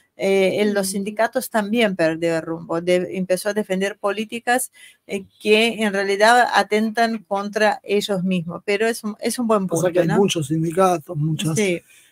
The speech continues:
Speaker 2: muchas tendencias, una cosa la C G T, otra la C T A, y es complicado.
Speaker 1: Exacto, pero vamos a hablar de esto, ¿ah?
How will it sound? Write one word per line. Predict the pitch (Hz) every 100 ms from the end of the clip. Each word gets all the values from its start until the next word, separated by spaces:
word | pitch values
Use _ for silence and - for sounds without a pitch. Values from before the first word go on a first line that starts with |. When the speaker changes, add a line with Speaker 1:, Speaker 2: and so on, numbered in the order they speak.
| _
Speaker 2:
muchas | 196 190 190
tendencias, | - 170 170 202 208 196 185 - 175 175 170 -
una | 175
cosa | 170 - 175
la | 170
C | - 156
G | 175
T, | 175 196 185 180
otra | 160
la | 170
C | 165 160
T | 180
A, | 180 175 165
y |
es | - - -
complicado. | 226 190 180
Speaker 1:
Exacto, | 170 - -
pero | 233 226
vamos | 240 285 262
a | 208
hablar | 202 190
de | 170 -
esto, | - 165
¿ah? | 185 247